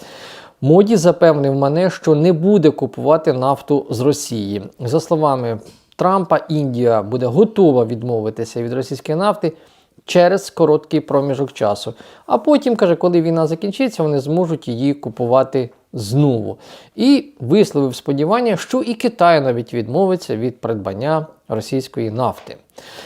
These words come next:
Враховуючи те, що Китай купує шістдесят відсотків об'єму видобутку всього російської нафти.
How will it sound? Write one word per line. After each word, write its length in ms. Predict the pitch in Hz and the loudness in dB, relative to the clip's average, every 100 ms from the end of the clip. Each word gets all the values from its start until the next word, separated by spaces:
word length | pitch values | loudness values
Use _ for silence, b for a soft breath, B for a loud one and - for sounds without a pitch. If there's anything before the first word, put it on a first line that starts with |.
| B - | B 0
Враховуючи 480 | 170 185 151 170 | 2 4 4 2
те, 220 | 165 220 226 | 2 4 2
що 280 | - 170 | 0 0
Китай 380 | 160 127 147 156 | 0 0 2 2
купує 460 | 151 123 - 135 123 | 2 -4 0 0 0
шістдесят 580 | - 190 233 233 220 175 | 0 0 2 2 2 2
відсотків 560 | 165 - 139 - 113 | -4 0 0 -2 -6
об'єму 440 | 117 113 127 117 110 107 113 | -4 -2 -4 -4 -8 -6 4
видобутку 580 | 170 123 110 117 - | 6 4 -2 -6 -8
всього 580 | 117 - - 156 147 123 | -10 -6 2 4 4 2
російської 640 | 110 110 127 110 - 110 104 | 2 -6 -6 -8 -8 -8 -6
нафти. 400 | 95 78 - | -10 -12 -16